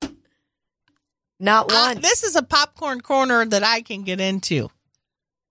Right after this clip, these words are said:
Speaker 2: One continuous shot for a feature-length film?
Speaker 1: Yes.
Speaker 2: There were
Speaker 1: There's
Speaker 2: no
Speaker 1: one
Speaker 2: bloopers?
Speaker 1: Okay, there's one part. I haven't seen the movie,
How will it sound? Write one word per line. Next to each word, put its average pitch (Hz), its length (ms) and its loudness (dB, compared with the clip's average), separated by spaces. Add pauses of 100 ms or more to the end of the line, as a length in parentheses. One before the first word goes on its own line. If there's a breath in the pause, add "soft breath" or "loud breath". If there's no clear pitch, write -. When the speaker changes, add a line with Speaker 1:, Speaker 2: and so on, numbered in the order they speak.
(420)
Speaker 2:
One 320 360 4
continuous 302 560 0
shot 269 300 0
for 233 160 -4
a 202 60 -6
feature-length 240 580 -2
film? 226 380 0
Speaker 1:
Yes. - 540 -2 (260)
Speaker 2:
There 247 120 6
were 240 100 4
Speaker 1:
There's 247 160 6
Speaker 2:
no 247 160 6
Speaker 1:
one 240 340 4
Speaker 2:
bloopers? 294 400 0
Speaker 1:
Okay, 220 220 2
there's 185 280 2
one 220 600 2
part. 214 460 2 (520)
I 202 140 2
haven't 220 260 0
seen 160 240 0
the 139 80 2
movie, 104 480 -4